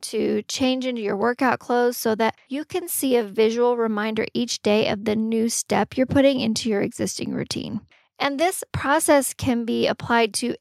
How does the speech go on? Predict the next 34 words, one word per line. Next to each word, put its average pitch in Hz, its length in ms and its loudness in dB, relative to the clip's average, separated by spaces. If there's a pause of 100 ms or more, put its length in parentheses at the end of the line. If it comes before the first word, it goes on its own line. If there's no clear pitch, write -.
(140)
any 262 280 -2
new 240 260 0
habit 208 420 -2
that 220 120 0
you're 214 200 2
trying 202 400 0
to 208 140 -4
establish, - 640 0 (140)
whether 240 340 6
that's 202 340 0
journal 302 440 4
writing 214 640 4
or 202 320 0
building 247 760 2
relationships 233 920 2
with 202 240 0
your 202 140 0
kids 254 400 4
or 214 60 2
your 202 180 0
spouse, 214 580 2 (300)
adding 214 440 0
a 202 260 -6 (140)
meditation 254 720 4
routine, 185 540 -4
writing 233 340 0
a 262 60 0
book, 226 360 2 (160)
literally 320 600 2
anything 269 480 0
that 254 100 -4
you're 220 180 0
working 220 440 0
on. 262 400 2